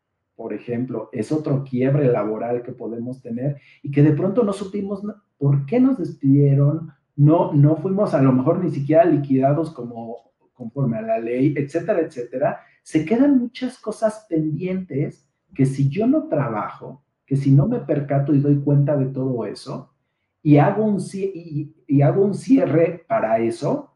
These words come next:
entonces eso lo voy postergando en los siguientes procesos de mi vida.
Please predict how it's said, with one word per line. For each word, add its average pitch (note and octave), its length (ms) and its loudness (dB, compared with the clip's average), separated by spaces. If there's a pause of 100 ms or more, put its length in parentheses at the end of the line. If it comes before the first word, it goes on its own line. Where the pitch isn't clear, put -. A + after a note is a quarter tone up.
entonces E3 600 -2
eso E3+ 260 -4
lo F#3 140 0
voy E3+ 220 0
postergando C#3+ 880 -2
en C3 140 0
los B2 180 -6
siguientes C#3 500 -4
procesos D3+ 520 -14
de C3+ 100 -2
mi B2+ 160 0
vida. C#3 380 -2